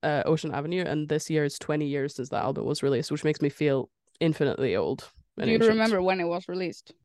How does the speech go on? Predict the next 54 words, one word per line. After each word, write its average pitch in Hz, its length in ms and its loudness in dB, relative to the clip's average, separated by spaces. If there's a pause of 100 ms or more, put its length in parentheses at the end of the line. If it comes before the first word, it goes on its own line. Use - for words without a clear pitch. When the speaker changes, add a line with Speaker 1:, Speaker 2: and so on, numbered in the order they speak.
(180)
Speaker 1:
Uh, - 100 -2
twenty 208 220 8
years 185 220 10
ago 151 180 6
this 165 160 4
year. 180 180 2 (180)
<laughs> 254 100 6
Speaker 2:
Yeah, 220 300 6
but 214 180 6
I, 202 80 4
do 214 200 -2
you 214 160 4
remember 202 420 0
the 180 120 2
Speaker 1:
Oh, 233 100 10
Speaker 2:
actual 196 120 8
Speaker 1:
was 202 140 10
I 208 100 8
Speaker 2:
song? 196 80 4
Speaker 1:
present? 196 360 6
Like, 180 220 4
no, 208 220 4
I, 185 200 2 (120)
I 135 100 -2
mean, 185 140 0
I 185 40 -2
wasn't, 185 340 -4
like, 147 240 -4
I 151 140 2
wasn't 160 300 0
a 151 80 -2
fan, 143 340 2
like, 139 360 0
of 127 140 0
s-, - 180 -10 (160)
standing 151 340 4
in 139 100 2
line 147 180 2
to 160 60 -4
buy 139 220 0
their 135 140 0
album, 143 360 0
but 147 140 -2
I 156 40 4
remember 151 340 4
Speaker 2:
<laughs> 143 120 -2
Speaker 1:
listening 147 280 -2
to - 100 -4
the 135 100 -2
album 147 340 0
when 147 120 -2
it 110 40 -4
was 143 140 -4
new. 143 260 -4